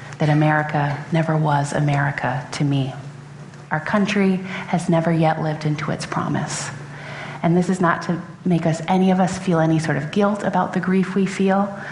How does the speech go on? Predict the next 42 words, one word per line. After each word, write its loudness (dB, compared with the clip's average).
but -2
we 4
need 2
to 0
hold 2
the 0
experiences 0
of 2
others 2
as, -4
even 2
as 0
we 2
are 2
in 2
the 2
midst -2
of 0
our 0
own 0
experience. -4
There's 6
a 6
lot 2
that 0
I 4
know 6
about 2
grief, -2
and 0
I 2
had 2
a 0
whole 0
section 2
in 4
here 2
to -2
tell 0
you 4
about 2
grieving. 2